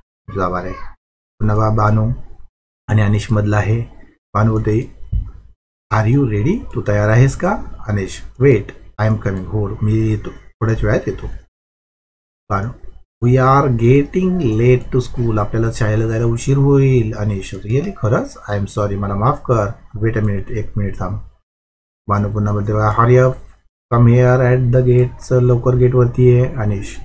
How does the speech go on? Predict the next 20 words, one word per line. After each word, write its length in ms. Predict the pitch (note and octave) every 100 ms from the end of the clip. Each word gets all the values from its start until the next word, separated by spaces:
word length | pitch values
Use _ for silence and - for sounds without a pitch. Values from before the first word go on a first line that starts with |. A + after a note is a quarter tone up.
| -
"Here 200 | G#2 A2
I 240 | G#2 G#2+
am, 140 | C#3 G#3+ C#4 C3+ G#2
मी 240 | F#2+ -
आलो, 340 | G2+ A2 A#3+ C#4+ -
let's 280 | G#2 G2 - -
go, 40 | -
चल 420 | - _ - F#2
आपण 280 | F2+ F3+ A#3 A#3 G#2
जाऊया." 440 | G2 F2+ F2 F2+ E2+ - - _ _ _ _ _ _ _ _ _ _ _ _ _ _ -
पद्धतीने 420 | G#2 G#2+ A2 A2
बघा, 160 | G#2+
conversation 680 | G#2+ - G#2 G#2+ G#2+ G#2 G#2+
पुन्हा 280 | - G#2+ G#2+
आहे, 180 | G2+ A2
सा-, 260 | G#2+ G#2
six 260 | G2+ A#2 -
number 220 | A2+ A2
conversation 600 | G#2+ G#2+ A2 G#2+ G#2 G#2+
बघा 260 | G#2+ G#2+